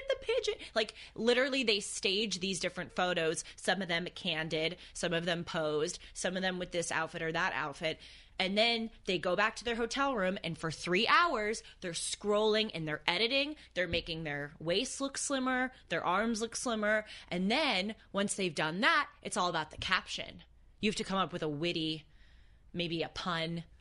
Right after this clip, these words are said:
about the Eiffel Tower or, or something. And it takes their whole damn day while they're in Paris.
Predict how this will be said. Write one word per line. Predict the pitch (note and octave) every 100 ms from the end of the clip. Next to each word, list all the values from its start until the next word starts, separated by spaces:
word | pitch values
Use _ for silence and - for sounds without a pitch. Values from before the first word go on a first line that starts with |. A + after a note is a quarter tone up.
| -
about | F3+ E3
the | F#3 E3
Eiffel | D#3+ E3 D#3+
Tower | F3+ D#3 D#3 D#3+
or, | D#3+ D3+ -
or | -
something. | F3 G3+ G3 - - -
And | G#3+
it | G#3
takes | - C4+ C4+
their | C4 A3+
whole | A#3 A#3
damn | A3 G3+ G3+
day | G#3 C4 A#3
while | F#3+ F#3
they're | F#3+ F3+
in | F#3
Paris. | B3+ A3+ D#3+ - -